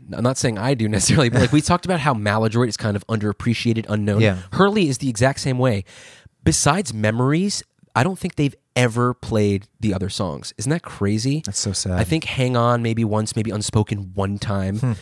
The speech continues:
Speaker 1: But they, they as a band have forgotten about this album. I don't
Speaker 2: Yeah.
Speaker 1: know what that's about. I don't get it.
Speaker 2: I don't either. And they are collaborating with people again. Again, I told you, like, it doesn't really stop. So I guess from here on out, we'll keep discussing who else they're writing these songs
Speaker 1: You're right,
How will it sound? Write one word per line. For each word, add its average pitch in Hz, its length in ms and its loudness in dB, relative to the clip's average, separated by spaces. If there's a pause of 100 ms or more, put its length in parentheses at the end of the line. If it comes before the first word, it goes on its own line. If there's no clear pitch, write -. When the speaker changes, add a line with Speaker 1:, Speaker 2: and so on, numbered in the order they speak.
(220)
Speaker 1:
But 135 180 0
they, 170 260 4
they 170 360 0
as 160 140 -2
a 147 60 -2
band 165 580 0
have 117 140 -2
forgotten 107 340 0
about 95 220 -2
this - 140 -8
album. - 360 -8
I 143 80 0
don't 202 100 2
Speaker 2:
Yeah. - 60 0
Speaker 1:
know 208 80 2
what 196 140 0
that's - 160 -6
about. 175 500 2 (520)
I - 40 -4
don't 175 200 -2
get 208 180 2
it. 104 160 -4 (100)
Speaker 2:
I 113 100 0
don't 131 160 0
either. 117 340 4 (340)
And 131 180 2
they 160 160 4
are 165 300 2
collaborating 127 880 0
with - 180 -2
people 107 300 0
again. 101 220 0
Again, 135 200 4
I 120 80 4
told 156 320 0
you, 107 140 2
like, 101 180 0
it 113 60 -2
doesn't 139 180 0
really 117 140 0
stop. - 500 2
So - 180 0
I 104 80 4
guess 120 160 -2
from 120 140 -6
here 131 220 -2
on 117 160 2
out, 131 160 2
we'll 104 100 0
keep 113 260 -6
discussing 107 520 -4
who 110 160 0
else 113 140 2
they're 107 120 0
writing 107 220 4
these 101 120 -2
songs 120 260 0
Speaker 1:
You're 101 100 0
right, 101 80 6